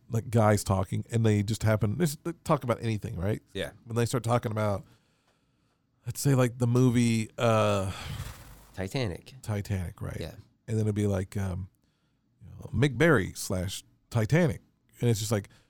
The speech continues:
Speaker 1: for, like, five, ten minutes or however much people B S on a specific, and then, like, and they'll cut up, and then they'll upload 'em to YouTube. And that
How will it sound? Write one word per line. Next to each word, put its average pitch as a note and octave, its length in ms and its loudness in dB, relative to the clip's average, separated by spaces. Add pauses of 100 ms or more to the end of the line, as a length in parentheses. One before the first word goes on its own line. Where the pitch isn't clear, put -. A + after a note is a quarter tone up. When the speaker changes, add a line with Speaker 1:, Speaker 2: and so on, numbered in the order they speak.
(140)
Speaker 1:
for, G2+ 100 -8
like, F#2 80 -8
five, F#2 380 -2
ten F#2+ 200 0
minutes F2 220 -6
or F#2 60 -6
however F#2+ 180 -4
much F#2 240 -6 (280)
people G2 220 -4
B F#2 300 -4
S - 380 -8 (220)
on - 100 -8
a F#2 60 -6
specific, F#2+ 440 -10 (160)
and B2 120 0
then, B2+ 80 4
like, A#2 160 2 (200)
and B2 100 0
they'll C3 80 4
cut D#3 220 2
up, C3 200 2
and B2+ 100 0
then B2+ 80 2
they'll B2 100 0
upload C3 340 2
'em A2 100 0
to F#2+ 80 -8
YouTube. G#2+ 400 -2 (460)
And C3 240 2
that F3 260 4